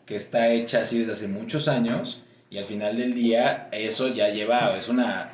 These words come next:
un, o sea, es un, es un tiempo que lleva pasando esto en el, en el tema del fútbol americano.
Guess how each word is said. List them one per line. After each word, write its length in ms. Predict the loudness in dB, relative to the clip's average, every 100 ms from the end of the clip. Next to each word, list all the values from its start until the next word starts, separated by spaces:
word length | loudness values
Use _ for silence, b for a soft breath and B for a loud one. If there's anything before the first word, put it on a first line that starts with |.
| B B -14
un, 180 | -10
o 60 | -2
sea, 100 | 0
es 100 | 2
un, 160 | 0 0
es 140 | -2 -2
un 180 | -2
tiempo 360 | 2 2 4 4
que 120 | 2
lleva 240 | 4 4 4
pasando 420 | 0 2 2 2
esto 280 | 2 -2 -2
en 100 | -4
el, 120 | -4 -4
en 140 | -4
el 120 | -2 0
tema 180 | 0
del 100 | 0
fútbol 200 | -2 -2
americano. 480 | 0 0 2 2 2